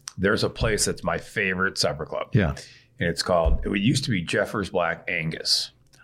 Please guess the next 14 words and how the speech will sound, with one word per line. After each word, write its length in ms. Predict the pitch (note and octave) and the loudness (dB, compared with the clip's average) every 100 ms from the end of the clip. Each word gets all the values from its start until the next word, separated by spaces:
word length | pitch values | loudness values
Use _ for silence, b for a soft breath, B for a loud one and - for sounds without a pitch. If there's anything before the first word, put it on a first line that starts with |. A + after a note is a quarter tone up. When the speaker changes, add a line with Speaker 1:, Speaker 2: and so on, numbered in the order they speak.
| - | 4
Speaker 2:
Ooh. 320 | G#2 A#2+ F2 - | 6 6 2 -2
Speaker 1:
And 160 | F2 E2+ | -4 -2
now 220 | F2 F2+ | 0 0
it's 140 | - | -4
called 420 | - - F2 D#2+ | -8 -4 -2 -2
Jones's. 560 | D2+ F#2 E2+ D2 - - | 0 2 2 -2 -4 -6
So 240 | - D#2 C#2+ _ _ - F#2 | -6 -8 -14 _ _ 2 2
family 340 | - F#2+ F2+ F2+ | 2 0 2 2
sold 260 | - F2+ | 2 2
it 80 | E2+ | -2
to 100 | F2 | -4
another 320 | E2 D#2+ E2+ | -2 -2 -2
local 320 | E2 E2 - D2+ | -2 -4 -6 -4
family. 560 | D#2+ D#2+ D#2 D2 - | -4 -2 -4 -8 -12